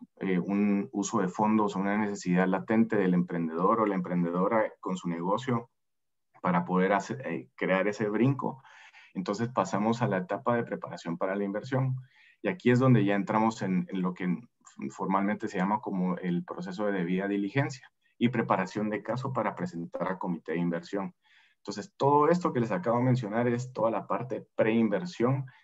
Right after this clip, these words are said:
que se maneja in-house, eh, en Alterna. Eh, a partir de ahí, los casos que quedan aprobados pueden pasar entonces a la etapa de formalización y posterior, eh, el, lo que es el desembolso.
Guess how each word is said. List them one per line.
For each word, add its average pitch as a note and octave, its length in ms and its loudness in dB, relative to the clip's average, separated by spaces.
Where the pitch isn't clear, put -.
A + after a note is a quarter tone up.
que G2 160 -2
se F#2 140 -2
maneja G2+ 640 2
in-house, A#2 680 2
eh, F2+ 360 0
en F2 160 -2
Alterna. B2 580 0
Eh, F#2+ 460 0
a F#2 120 -4
partir B2 440 2
de C3 140 6
ahí, B2+ 300 2
los G2 260 -2
casos C3 360 -2
que G#2+ 160 -8
quedan A2+ 340 0
aprobados F#2+ 840 -2
pueden A#2 340 6
pasar G#2 380 -2
entonces A2+ 760 -2
a F#2 280 2
la F2 160 2
etapa F#2 340 0
de A2 80 4
formalización G#2 960 0
y G2+ 120 -4
posterior, F#2 520 0
eh, E2 280 -4
el, - 500 -12
lo - 100 -18
que E2 120 -12
es - 80 -10
el F#2 120 -2
desembolso. A2 640 -2